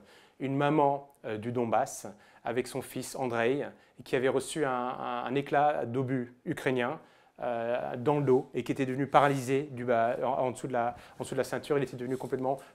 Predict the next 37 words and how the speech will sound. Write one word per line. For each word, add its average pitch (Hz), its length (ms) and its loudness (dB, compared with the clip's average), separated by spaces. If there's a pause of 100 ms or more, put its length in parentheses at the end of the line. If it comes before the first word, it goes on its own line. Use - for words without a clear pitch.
(100)
paralysé. 120 580 2 (120)
Et 143 100 -2
j'ai, 143 420 0
je 123 140 -4
disais 156 460 0
à 131 100 -4
cette - 200 -6
époque-là, 175 420 0 (260)
puisque - 220 -10
les 160 100 2
médias 160 300 4
ne 151 80 2
s'intéressent 131 480 -2
pas 139 120 4
à - 20 4
la 127 100 4
guerre 127 160 2
du 127 80 0
Donbass, 127 400 0
je 127 100 -2
vais 160 60 6
amener 165 160 6
la 151 80 8
guerre 156 160 6
du 151 80 2
Donbass 143 480 4 (220)
à - 100 2
Paris. 120 300 2 (420)
J'ai 143 160 -4
invité 160 480 -2 (380)
tous 185 100 -2
les 156 80 2
médias 123 260 2
mainstream, 107 500 -6 (260)
j'ai 127 140 -4
invité 151 580 0
des, 135 320 2